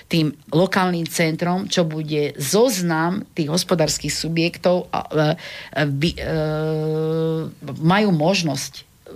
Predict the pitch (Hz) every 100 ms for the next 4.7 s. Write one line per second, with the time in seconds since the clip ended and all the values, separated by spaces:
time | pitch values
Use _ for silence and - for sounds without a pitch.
0 | - 156 180 - 175 156 - 139 - 160
1 | 160 - 165 - - - - 160 185 -
2 | 190 185 180 180 180 175 170 170 170 160
3 | 165 160 156 160 160 156 156 156 151 147
4 | - 147 139 143 143 139